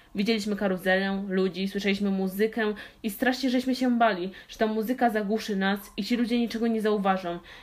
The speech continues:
że w ogóle nikt na świecie nie zauważy nas, walki i poległych, że ten mur jest tak wielki i nic, żadna wieść nigdy się o nas nie przedostanie.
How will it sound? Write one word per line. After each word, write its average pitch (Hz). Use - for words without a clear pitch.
że 220
w 214
ogóle 226
nikt 254
na 240
świecie 214
nie 180
zauważy 175
nas, 185
walki 196
i 185
poległych, -
że 220
ten 220
mur 233
jest 226
tak 220
wielki 185
i 240
nic, 220
żadna 226
wieść 226
nigdy 226
się 226
o 208
nas 214
nie 220
przedostanie. 196